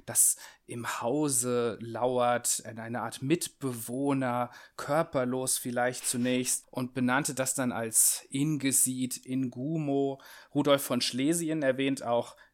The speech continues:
die sogenannten Städte Valdiu als die, ja, Wahrer der, der Heimstätte oder Walter des Hauses. Und in dieser Zeit ist das, was wir heute darüber wissen, erstmal tatsächlich recht diffus. Also man stellte sich wohl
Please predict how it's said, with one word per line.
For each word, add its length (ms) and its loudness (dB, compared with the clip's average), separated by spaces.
die 60 -6
sogenannten 500 -2
Städte 580 -2
Valdiu 720 -4
als 420 -4
die, 440 -12
ja, 320 -10
Wahrer 400 -4
der, 240 -8
der 260 -8
Heimstätte 760 -6
oder 240 -8
Walter 360 -6
des 320 -4
Hauses. 640 -4
Und 220 0
in 100 -2
dieser 320 0
Zeit 400 4
ist 240 -2
das, 200 2
was 180 -2
wir 140 -4
heute 280 2
darüber 400 -2
wissen, 200 -4
erstmal 420 -2
tatsächlich 640 -6
recht 280 -8
diffus. 480 -12
Also 200 -10
man 160 -6
stellte 480 -6
sich 260 -14
wohl 260 -6